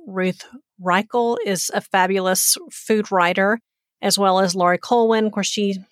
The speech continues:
she's passed away, but I loved her book, Home Cooking.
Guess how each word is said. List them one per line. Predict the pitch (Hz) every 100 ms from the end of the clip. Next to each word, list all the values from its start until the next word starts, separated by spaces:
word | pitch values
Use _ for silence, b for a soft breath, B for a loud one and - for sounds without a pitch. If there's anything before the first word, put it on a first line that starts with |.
| -
she's | - 196
passed | - 202 -
away, | 190 175 165
but | 170
I | 170 185
loved | 180 175
her | - 180
book, | 170 -
Home | - 175
Cooking. | 160 170 - 160 185